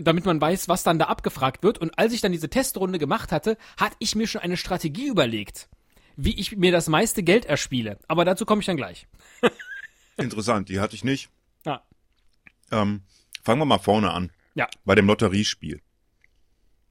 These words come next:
Speaker 2: Das
Speaker 1: Ja,
Speaker 2: war
Speaker 1: das
Speaker 2: das
Speaker 1: war
Speaker 2: erste.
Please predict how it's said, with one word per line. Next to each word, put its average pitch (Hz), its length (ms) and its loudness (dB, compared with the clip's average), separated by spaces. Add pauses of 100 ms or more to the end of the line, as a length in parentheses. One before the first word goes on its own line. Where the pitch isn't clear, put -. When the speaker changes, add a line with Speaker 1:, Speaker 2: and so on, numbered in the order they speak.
(1300)
Speaker 2:
Das 87 100 -6
Speaker 1:
Ja, 143 60 6
Speaker 2:
war 98 60 8
Speaker 1:
das 101 100 6
Speaker 2:
das 98 80 6
Speaker 1:
war 139 140 8
Speaker 2:
erste. - 300 -2